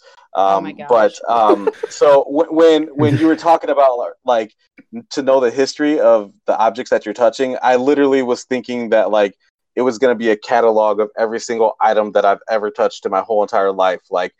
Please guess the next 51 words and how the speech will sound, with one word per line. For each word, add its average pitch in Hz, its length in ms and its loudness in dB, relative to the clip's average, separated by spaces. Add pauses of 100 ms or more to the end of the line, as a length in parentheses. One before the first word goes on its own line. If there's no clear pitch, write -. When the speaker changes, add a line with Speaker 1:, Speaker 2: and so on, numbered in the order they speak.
(280)
Speaker 2:
and 110 80 0
I 113 60 2
was 113 140 -2
thinking, 139 180 -2
like, 110 180 0
"Why 120 160 4
would 127 80 6
I 117 80 2
wanna 110 240 0
know 104 160 -4
that?" 92 300 -2 (120)
And 107 120 -8
then 120 180 -2
you 110 160 -8
were 113 80 0
like, 101 180 0
"Yeah, 175 160 2
well, 95 140 -2
if - 100 -10
you 104 60 -20
touch - 240 -6
this, 107 240 -4
then 101 140 -20
you 101 100 -8
immediately 98 400 -10
know, 95 140 -4
like, 95 160 -4
this." 104 220 -4
It's 117 120 -8
like, - 120 -20 (120)
"Oh, 135 260 -4
wait, 139 240 -2
yeah. 127 240 -2 (420)
That 139 120 2
makes 131 280 0
way 143 240 4
more 131 200 2
sense 127 300 -2
than 117 160 -2
what 117 140 4
I 110 80 4
was 107 140 0
actually 107 320 -2
thinking 101 280 -10
it 95 80 -8
was." 131 340 0 (300)
So, 143 420 2 (380)
with 156 160 2
that 151 140 4
being 156 180 4
said, 143 260 4